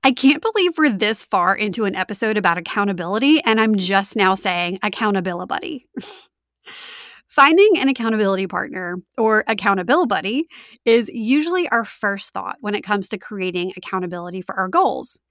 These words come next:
It's simple, finding a friend, family member, colleague, maybe your significant other, and asking them to keep you accountable to a goal you've set. So this can take two different forms. Accountability can be one-way or two-way.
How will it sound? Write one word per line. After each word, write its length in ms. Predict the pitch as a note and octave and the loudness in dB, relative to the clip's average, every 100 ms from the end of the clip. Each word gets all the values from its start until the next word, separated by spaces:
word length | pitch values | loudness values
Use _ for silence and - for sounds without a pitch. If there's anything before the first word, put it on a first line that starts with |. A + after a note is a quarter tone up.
| _ _ _ - | _ _ _ -6
It's 220 | G#3 - - | -6 -6 -8
simple, 680 | - - A#3 G#3+ - - - | -6 -4 -2 -2 -4 -8 -2
finding 340 | G3 F3+ F3 | 0 0 -2
a 60 | E3+ | -8
friend, 640 | - - D4 C#4+ C#4+ C4+ | -10 -2 0 2 2 0
family 320 | - B3 B3 | 0 0 2
member, 460 | A#3+ A#3 A3+ A3+ - | 0 -2 -2 -4 -6
colleague, 720 | - A3 G#3+ G#3 G3+ G3+ G3 - | -6 0 2 0 -2 -4 -6 -4
maybe 300 | G3+ A3+ B3 | -2 0 0
your 280 | A3 G#3 | 0 -2
significant 540 | G3 F3+ E3+ - F#3 F3+ | -4 -6 -8 -8 -10 -2
other, 340 | C4 D4+ D4 D4 - - - - | 0 2 2 0 -6 -20 -8 0
and 120 | C4+ - | 0 0
asking 400 | C4 D4 F4 E4+ | -4 0 4 6
them 220 | D#4+ D4+ | 6 4
to 120 | C4+ | 0
keep 320 | - - A3+ A3 | -6 -6 -6 -4
you 120 | G3 | -6
accountable 580 | G3 - B3 B3 F#3+ F#3+ | -6 2 2 2 -2 -6
to 160 | A3+ | -4
a 60 | A3+ | -2
goal 260 | C#4+ G#4+ | 0 0
you've 160 | D#4 - | 0 -2
set. 300 | - - - _ _ - - _ _ _ _ _ _ _ _ | -10 -12 -16 _ _ -20 -20 _ _ _ _ _ _ _ _
So 280 | - D4+ D4 | -4 -2 -2
this 240 | - D4+ - | 0 0 2
can 140 | A4 | 0
take 260 | - D4+ - | 0 -4 -6
two 180 | - G#3+ | -4 -2
different 300 | G3 G3+ - | -2 -4 -8
forms. 400 | - D4+ - - _ _ _ - B3+ | -12 -12 -14 -16 _ _ _ -4 -4
Accountability 720 | - D#4 G4 D#4 C#4 C4+ C4 | 4 6 6 4 2 0 -2
can 220 | - G3+ | -2 -4
be 160 | F#3+ F#3 | -4 -6
one-way 680 | E3 G3 A#3+ E4 G4+ G4+ E4+ | -2 0 2 0 0 -4 -4
or 220 | B3+ C4 | -2 -2
two-way. 480 | B3 - G3+ - - | -2 -6 -6 -8 -12